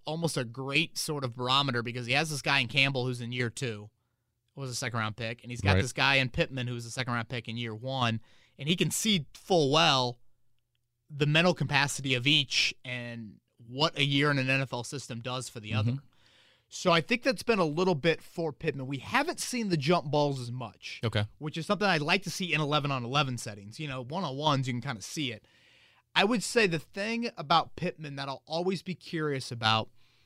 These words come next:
Speaker 1: and this was probably the biggest knock on him coming out, was can he separate enough? Like, naturally at six four, two twenty, you're gonna create some sort of separation. And Rivers has thrown him the ball, and, like,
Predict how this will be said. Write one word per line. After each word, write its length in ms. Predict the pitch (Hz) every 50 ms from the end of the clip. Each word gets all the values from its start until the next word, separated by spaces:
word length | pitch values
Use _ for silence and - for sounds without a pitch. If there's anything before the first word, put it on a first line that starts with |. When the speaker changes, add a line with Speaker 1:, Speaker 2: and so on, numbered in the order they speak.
| _ _ _ _ _ -
Speaker 1:
and 120 | 131 143
this 140 | 156 156 -
was 100 | 180 -
probably 320 | - - 196 185 180 190
the 80 | 175 165
biggest 300 | 151 165 160 151 143 117
knock 320 | 147 139 131 135 147 147
on 120 | 147 139 135
him 120 | 139 135
coming 260 | 120 143 135 127 127
out, 220 | 131 127 120 117 104
was 320 | 113 113 113 110 - - _ _ _ _ _ _ _ _ _ _ _ _ _ _ _ -
can 220 | - - 175 175 175
he 100 | 170 147
separate 560 | - - - 156 135 - 139 135 131 131 117
enough? 320 | 110 107 104 98 - _ _ _ _ _ _ _ _ _ _ _ _ _ _ _
Like, 140 | 135 143 117
naturally 600 | 143 143 151 160 175 240 226 - 240 214 214 196
at 120 | 165 147
six 220 | - - 196 - -
four, 220 | - 190 185 185
two 220 | - - - 185 160
twenty, 500 | - - 160 160 165 185 214 226 208 - _ _ _ _ _ _ -
you're 180 | 139 151 165
gonna 260 | 147 139 175 180 175 156
create 380 | - - 170 170 165 151 143
some 140 | - 151 147
sort 180 | - 156 143 139
of 60 | 127
separation. 720 | - 147 131 - - 127 131 123 113 - - - 113 117 - _ _ _ -
And 120 | 254 240
Rivers 260 | 285 294 269 240 208 160
has 120 | 160 139
thrown 260 | - - 165 170 170 160
him 100 | 147 135
the 80 | 120 113
ball, 440 | 113 135 156 170 156 139 135 139
and, 160 | 135 - 147 147
like, 160 | 143 143